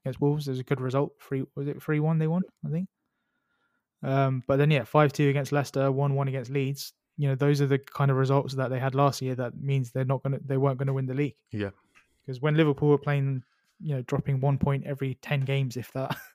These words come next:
Speaker 1: <laughs> last year, if you, if you're losing to, if you're getting battered by Leicester and drawing to Leeds, you're never gonna win the league in that kind of situation. Um, I think the thing about City that's most disappointing is then it shows that,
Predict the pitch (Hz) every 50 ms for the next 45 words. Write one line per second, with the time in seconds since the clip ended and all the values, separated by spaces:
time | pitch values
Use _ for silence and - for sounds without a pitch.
0 | - - - - - - - - _ _ - 139 139 135 117 - - - 123 131
1 | - _ _ _ _ _ _ _ _ _ _ _ _ _ _ - - 143 - -
2 | 143 139 139 131 139 135 - 139 139 143 160 165 147 139 139 135 - 139 135 131
3 | 131 127 127 135 135 - 143 135 156 143 135 - 147 139 143 139 135 131 131 135
4 | 143 135 - - - 123 123 127 127 127 123 123 - 139 139 135 127 - - 123
5 | 131 139 131 120 120 - - - _ _ _ - - - 139 135 135 147 143 139
6 | 135 127 127 127 123 127 123 120 127 139 143 139 - 131 120 120 123 123 113 -
7 | 180 175 - - 131 131 123 - - 135 - - 147 147 - - 180 175 _ _
8 | _ _ _ _ - 123 123 123 123 123 117 - _ _ _ _ _ _ - -
9 | - - _ _ _ _ _ _ _ _ _ _ _ _ _ _ _ _ _ _
10 | _ _ _ _ _ _ _ - 147 - 190 180 160 - 151 156 156 147 - 180
11 | 170 165 147 151 147 127 - - 170 160 156 151 143 - - 156 160 165 160 -
12 | - 139 123 135 - 143 143 143 135 139 147 147 127 135 143 139 131 120 - -
13 | - _ _ _ _ - 143 143 139 139 139 139 135 127 - 143 143 - - 165
14 | 160 156 147 131 123 143 135 135 - -